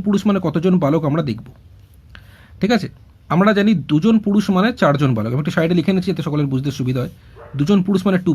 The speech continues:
পি, এই দুজন পুরুষ মানে আমরা কি জানি? চারজন বালক। কাটাকুটি করে দাও, দুই দুগুণে চার, মানে একজন পুরুষ সমান যদি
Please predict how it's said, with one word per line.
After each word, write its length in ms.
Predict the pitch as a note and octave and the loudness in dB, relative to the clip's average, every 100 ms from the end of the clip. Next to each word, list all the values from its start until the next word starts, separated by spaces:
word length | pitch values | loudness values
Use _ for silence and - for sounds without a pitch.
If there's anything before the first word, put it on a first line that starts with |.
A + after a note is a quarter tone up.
| D3+ | -2
পি, 80 | G3 - - - - - - C#3 | -6 -10 -20 -20 -20 -20 -8 -4
এই 60 | B2 | -2
দুজন 240 | D#3 G3+ G#3+ F#3 | 0 2 2 0
পুরুষ 160 | F#3+ G3 | -2 0
মানে 100 | G3+ | 2
আমরা 120 | F3+ F3+ | 2 0
কি 60 | F#3+ | 0
জানি? 120 | G3 F#3 | 0 0
চারজন 320 | - C#3 C#3+ D3+ | 0 0 0 0
বালক। 220 | C#3+ C#3 - - - - - - - _ _ - - - - - - - - - - | 0 -2 -8 -20 -20 -20 -20 -20 -20 _ _ -20 -20 -20 -20 -20 -20 -20 -20 -12 -6
কাটাকুটি 300 | D3 D#3 D3+ | -2 -2 -2
করে 120 | D#3 D#3+ | -2 0
দাও, 100 | F3+ - C3 | -2 -6 -4
দুই 120 | C3 C3+ | -2 -2
দুগুণে 240 | B2 B2 - | -4 -8 -8
চার, 160 | - - - - - - - - C#3+ | -14 -18 -20 -20 -20 -20 -20 -12 -6
মানে 120 | D#3+ - D3+ | -6 -4 -4
একজন 280 | D3+ E3 G#3 G3 | -2 0 0 0
পুরুষ 180 | G3 G#3 - | -2 -2 0
সমান 180 | F#3+ F#3+ | 0 0
যদি 120 | F#3 | 0